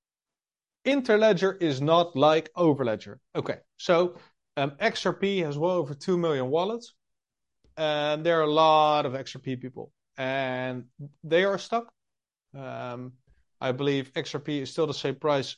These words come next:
as it was back in the end of twenty twenty. <sighs> I can remember because the, the, the man that, um, I was, uh, that, that told me to buy X R P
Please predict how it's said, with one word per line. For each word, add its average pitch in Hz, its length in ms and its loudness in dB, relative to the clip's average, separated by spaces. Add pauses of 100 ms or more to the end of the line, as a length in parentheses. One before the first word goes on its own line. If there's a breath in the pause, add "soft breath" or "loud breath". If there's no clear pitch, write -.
as 143 180 -6
it 135 100 -10
was 139 400 0 (1120)
back 165 400 2
in 170 120 -4
the 147 100 2
end 147 100 2
of 127 80 -4
twenty 156 240 -2
twenty. 190 460 -2
<sighs> - 1600 -20
I 151 440 -4
can 156 140 -2
remember 156 500 2 (180)
because 127 560 -2 (420)
the, 123 160 -18 (140)
the, 139 160 -12
the 139 180 -4
man 143 420 2
that, 131 280 2 (1160)
um, 120 500 -8 (460)
I 139 100 -2
was, 127 380 -2
uh, 127 260 0 (100)
that, 139 200 -8
that 139 200 -6
told 175 240 2
me 147 120 -6
to 139 140 -8
buy 143 340 6
X 139 280 -8
R 135 80 -4
P 165 400 -4